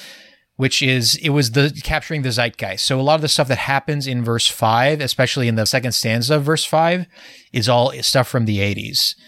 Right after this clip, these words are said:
So you have, you know, hypodermics on the shore and homeless vets, aids crack Bernie Getz. Bernie Getz became this very divisive, uh, folk hero figure.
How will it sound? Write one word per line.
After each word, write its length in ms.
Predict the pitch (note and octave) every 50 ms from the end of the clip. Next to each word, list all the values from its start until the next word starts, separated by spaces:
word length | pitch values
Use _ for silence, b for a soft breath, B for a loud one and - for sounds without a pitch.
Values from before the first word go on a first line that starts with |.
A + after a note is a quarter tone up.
| b b
So 160 | - - -
you 120 | C3+ B2+ B2+
have, 120 | B2 A2+
you 60 | B2
know, 80 | A2+ G#2+
hypodermics 720 | - - C#3+ - - C#3 D3 D3 D3 D3 D3 - - D#3
on 120 | D#3 D3+ D3
the 40 | C#3+
shore 460 | - - - D#3 D3+ D3 D3 D3 C#3+
and 140 | C3+ C3+ B2+
homeless 320 | B2+ C#3+ C#3+ C#3+ C#3 -
vets, 500 | B2+ A#2 B2 B2+ B2+ C3 - - - -
aids 300 | - B2+ C3 C3+ B2+ -
crack 280 | - - B2+ B2 - _
Bernie 240 | - A#2 A2+ A2+ A2+
Getz. 320 | A2 C3 A2+ F2+ - - B B B B B _
Bernie 240 | - E3+ G#3+ A#3 B3
Getz 580 | G3 C#3 - B2 G#2 G2 G#2 - - - - B B B B B B B B B B _ _
became 520 | C#3+ B2+ - - - D#3 D#3 D#3+ D#3+ D#3
this 480 | A#2+ A#2+ B2 A#2+ A2+ - - - - - -
very 420 | A#2 A2 D3 E3 F3 F3+ F#3 F#3+
divisive, 840 | E3 D3+ C#3 A2 A#2+ A#2 A#2+ A#2+ - - - B2+ A#2 A2+ A2+ A2+ G#2+ -
uh, 180 | - A#2 G#2+
folk 340 | G#2 - - - D#3 E3 -
hero 600 | - - - C#3 C3+ B2+ A#2+ A#2 A2+ A2 G#2+ A2 -
figure. 640 | - - - - C3+ A2+ A2 G#2+ G2+ G2 G2 G2